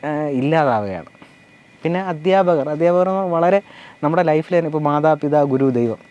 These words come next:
അത് വളരെ ഇമ്പോർട്ടൻ്റ് ആയിട്ടുള്ള ഒരു, ഒരു എന്താണ്, ഒരു സ്റ്റേറ്റ്മെൻറ്റാണ്.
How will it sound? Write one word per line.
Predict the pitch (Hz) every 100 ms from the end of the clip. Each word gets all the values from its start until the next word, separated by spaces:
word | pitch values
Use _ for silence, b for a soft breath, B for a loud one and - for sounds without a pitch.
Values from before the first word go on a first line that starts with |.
| _ -
അത് | 131 147
വളരെ | 139 175
ഇമ്പോർട്ടൻ്റ് | 180 170 190 190
ആയിട്ടുള്ള | 185 185 180
ഒരു, | 170 160 - 403
ഒരു | 143 135 131 -
എന്താണ്, | 139 120 113 113 120
ഒരു | 127 123 120
സ്റ്റേറ്റ്മെൻറ്റാണ്. | - 127 113 107 87